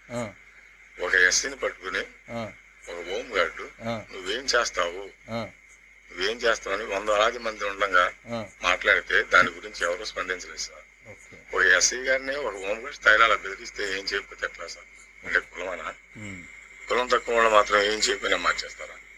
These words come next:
Speaker 1: ఓకే.
Speaker 2: ఆ, అతనే నేను ఓపెన్ డ్రింకింగ్, నేను ఫోర్ నైన్టీన్ సీన్.
Speaker 1: ఓకే, ఇంకా చాలాసేపు మాట్లాడాడు, పది నిమిషాలు మాట్లాడాడు.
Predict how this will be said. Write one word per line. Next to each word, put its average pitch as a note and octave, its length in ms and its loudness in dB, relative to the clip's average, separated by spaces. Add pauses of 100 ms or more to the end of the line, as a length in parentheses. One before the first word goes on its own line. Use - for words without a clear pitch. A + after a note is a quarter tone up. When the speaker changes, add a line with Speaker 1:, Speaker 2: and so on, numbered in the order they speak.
(120)
Speaker 1:
ఓకే. - 280 -18
Speaker 2:
ఆ, G2 340 10
అతనే D3 360 6
నేను A2+ 360 0
ఓపెన్ B2 200 -6
డ్రింకింగ్, A2 400 -2
నేను A2+ 220 4 (120)
ఫోర్ G#2+ 180 -4
నైన్టీన్ G#2+ 260 2
సీన్. G2+ 240 -6 (360)
Speaker 1:
ఓకే, D3 140 6
ఇంకా - 540 6
చాలాసేపు A#3 300 10
మాట్లాడాడు, C#3+ 460 6
పది B2+ 220 -2
నిమిషాలు C3 280 -2
మాట్లాడాడు. - 460 -16